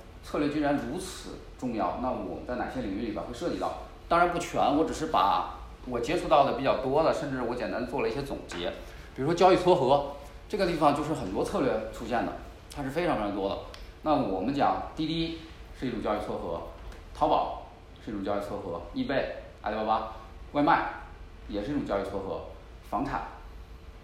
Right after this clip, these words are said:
对吧？甚至学员，比如说一个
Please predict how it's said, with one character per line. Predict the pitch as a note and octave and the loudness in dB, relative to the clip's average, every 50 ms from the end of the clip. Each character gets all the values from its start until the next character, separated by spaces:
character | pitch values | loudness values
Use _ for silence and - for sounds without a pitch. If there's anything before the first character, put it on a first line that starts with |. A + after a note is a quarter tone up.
| - - - - - - | -20 -20 -18 -18 -12 -8
对 | |
吧？ | - F#2 - - | -8 -6 -6 -4
甚 | - A3 G#3 E3+ C#3+ A#2+ | -2 0 2 2 2 0
至 | A2+ - A2 A2 G2+ - - - - - - - - | -2 -4 -4 -4 -4 -4 -6 -10 -14 -16 -16 -16 -16
学 | - - - A2+ A#2 C#3 | -14 -10 -4 0 2 2
员， | B2 A2 G#2+ A2+ A#2+ - - - - | 4 4 4 4 2 0 -4 -8 -8
比 | A2+ A#2+ | -6 -4
如 | C3+ C3+ | -2 0
说 | C#3 D3+ D3+ D3+ D3+ | 2 2 4 4 2
一 | C#3 C#3+ D3 | 2 0 0
个 | D3+ D#3+ D3+ C#3+ | 4 6 6 6